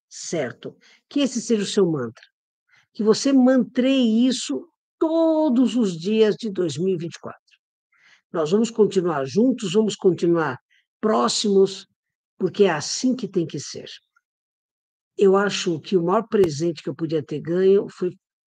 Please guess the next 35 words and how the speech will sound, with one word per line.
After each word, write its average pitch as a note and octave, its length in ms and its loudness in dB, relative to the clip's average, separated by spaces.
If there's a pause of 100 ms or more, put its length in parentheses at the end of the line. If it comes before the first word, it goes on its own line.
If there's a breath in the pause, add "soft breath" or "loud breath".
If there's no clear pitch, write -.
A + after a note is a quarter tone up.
(840)
vir G3 240 4
aqui F3 240 -2
falar D3 320 -4
com D3 160 -10
vocês. B2+ 400 -10
Cresci F#3+ 380 -2
muito. - 380 0 (1300 soft breath)
E D#3 220 -4
quando A3 340 4
vocês F3 340 0
me D#3 80 -2
chamam F3 320 -2
pra C#3+ 160 -6
casa E3 320 -2
de D3+ 80 -6
vocês, C#3+ 540 2
ou D3 100 -6
quando F3 220 0
vocês D#3 420 -6 (340 soft breath)
vão F#3 220 6
pro F#3+ 100 0
Cilindro E3+ 480 2
Azul D3+ 280 -2
da D#3 100 2
Itéia D#3 580 -4
lá E3 200 0
e D3+ 40 -4
falam D#3 260 -4
que C3 40 -10
querem D#3 180 -4
trabalhar D3 380 -4
comigo, D3+ 500 0 (600 soft breath)
a D#3+ 100 -4
minha G#3+ 300 6
cidadela F3 680 0